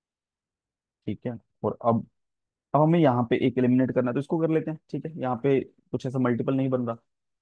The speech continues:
तो इसके बाद मैं लगाता हूँ आर थ्री माइनस,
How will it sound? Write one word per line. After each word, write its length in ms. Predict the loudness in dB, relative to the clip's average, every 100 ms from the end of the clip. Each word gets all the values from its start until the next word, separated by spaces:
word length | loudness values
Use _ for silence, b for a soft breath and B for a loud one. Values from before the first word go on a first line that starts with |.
| _ _ _ _ -8
तो 580 | -4 -4 -2 -2 -4 -10 _
इसके 320 | -20 _ -10 -8
बाद 380 | -6 -6 -6 -8
मैं 160 | -8 -6
लगाता 360 | -6 -8 -8
हूँ 360 | -8 -6 -6 -6 _ _ _ -2
आर 340 | 0 0 -2
थ्री 640 | -8 _ -4 0 0 -2 -8 -4
माइनस, 600 | -2 0 -2 -4 -6 _